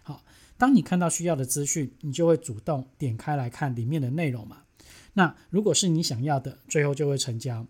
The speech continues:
好，我想这样的经验你一定也不陌生，对吗？接下来我们把许可式营销归纳成三个步骤。那第一个步骤呢，叫做宣传，哈，以许可式非传统干扰的方式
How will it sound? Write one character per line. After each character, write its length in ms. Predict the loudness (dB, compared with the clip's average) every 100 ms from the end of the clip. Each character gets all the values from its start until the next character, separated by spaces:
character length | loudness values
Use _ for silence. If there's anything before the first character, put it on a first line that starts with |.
| -14
好， 180 | -18 -18 -20 _
我 100 | -2
想 160 | -2 -4 _ 0
这 160 | 4
样 100 | 6
的 120 | 4
经 260 | 0 0 2
验 200 | 0 -2 _
你 180 | -4 -4
一 40 |
定 260 | 0 0 0 -6
也 140 | -10
不 100 | -6
陌 240 | -4 -2 -2
生， 260 | -4 -6
对 140 | -4 -4
吗？ 220 | -6 -10 _ _ _ _ _ _ _ _ _ _ _ _ _
接 100 | -2
下 140 | 6 8
来 320 | 8 6 0
我 100 | 2
们 160 | 2
把 240 | 6 6 6
许 200 | 0 -2
可 160 | -2
式 200 | 0 0
营 140 | 0 0
销 300 | 2 2 2
归 200 | 2 4
纳 160 | 4
成 220 | 2 0 0
三 260 | 2 2
个 120 | 2
步 200 | -2 -4
骤。 280 | -4 -6 -8 _ _ -20 -20 -20 _
那 80 | -2
第 180 | 0
一 20 | 2
个 120 | 2
步 160 | 0
骤 180 | 2 4
呢， 320 | 4 4 0 -4
叫 120 | -4
做 200 | -4 -4
宣 380 | -2 0 0 0
传， 220 | -6 -14 _ -20
哈， 180 | -20 -20 _ -20 -10
以 80 | -2
许 240 | 0 0
可 160 | 2 2
式 340 | 2 0 -2 -4
非 240 | -2 0
传 260 | 0 -2 -2
统 220 | -2 -6
干 200 | 2 2
扰 120 | 4 -2
的 120 | -6
方 280 | -4 -2 -2
式 320 | -2 -4